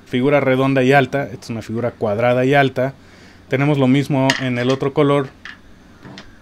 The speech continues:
Eh, aquí tenemos una figurita que es alta, nada más que esta tiene como una muesquita en la parte de arriba, entonces es diferente a esta. O sea, comparten alguna variable como la altura, pero esta hace diferente esta pieza.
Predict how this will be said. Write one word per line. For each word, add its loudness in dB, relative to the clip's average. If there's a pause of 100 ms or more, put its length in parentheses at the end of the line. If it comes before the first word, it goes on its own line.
(600)
Eh, -8 (720)
aquí -8
tenemos -2
una 0
figurita 0
que 0
es -2
alta, 0
nada -2
más -4
que -10
esta -6
tiene -4
como -4
una 0
muesquita -4
en -2
la -4
parte -2
de -4
arriba, -2
entonces -6
es -4
diferente -2
a 0
esta. -4 (540)
O -20
sea, -4
comparten 2
alguna 2
variable 4
como -4
la -2
altura, -2 (400)
pero 2
esta -2
hace -2
diferente -6
esta -6
pieza. -6